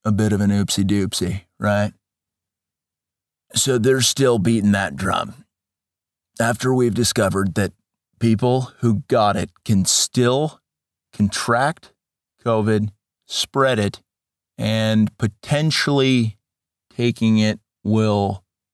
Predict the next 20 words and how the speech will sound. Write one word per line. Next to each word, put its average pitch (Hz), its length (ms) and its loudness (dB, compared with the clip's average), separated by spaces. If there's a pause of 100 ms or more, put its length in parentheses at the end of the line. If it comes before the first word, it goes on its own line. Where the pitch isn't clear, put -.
(120)
implode 113 520 0
their 107 180 2
immune 104 320 2
system 95 380 -4
entirely, 98 600 -2
making 98 380 -2
them 92 180 -2
susceptible 98 880 -4 (440)
to 98 560 -4 (420)
just 104 300 -2
about 95 480 0 (500)
anything. 104 540 -2 (520)
Common 135 280 0
cold 80 320 -4
is - 100 -8
gonna 92 260 -4 (320)
flatten - 440 -2
these - 200 -4
people, - 540 -10
potentially. - 580 -2